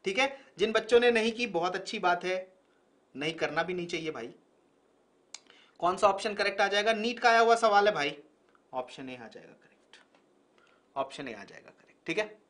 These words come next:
ऑप्शन ए आ जाएगा करेक्ट। ठीक है, चलो थोड़ी प्रैक्टिस करवा देता हूं, क्योंकि बहुत बार देखो नीट को पता है, एनटीए को पता है कि बच्चा यहां गलती करेगा। ध्यान से सुनना, क्या हुआ निखिल,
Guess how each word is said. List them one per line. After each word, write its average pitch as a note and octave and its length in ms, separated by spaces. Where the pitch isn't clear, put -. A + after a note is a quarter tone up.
ऑप्शन D3+ 380
ए D3+ 60
आ B2+ 120
जाएगा F#2 260
करेक्ट। - 440
ठीक E3 120
है, A#3+ 180
चलो G#3+ 200
थोड़ी A3+ 140
प्रैक्टिस G#3+ 380
करवा A3 240
देता G#3 200
हूं, A3+ 60
क्योंकि A#3+ 200
बहुत G3 460
बार F#3+ 380
देखो G3+ 140
नीट G#3+ 320
को C#4+ 140
पता A3 280
है, F3 160
एनटीए F3+ 340
को A#3+ 140
पता G#3+ 240
है A3 100
कि A3+ 120
बच्चा A3+ 320
यहां G3+ 320
गलती F3+ 260
करेगा। D#3+ 340
ध्यान E3 180
से F#3 80
सुनना, C3 300
क्या G3+ 120
हुआ F#3+ 180
निखिल, D#3 380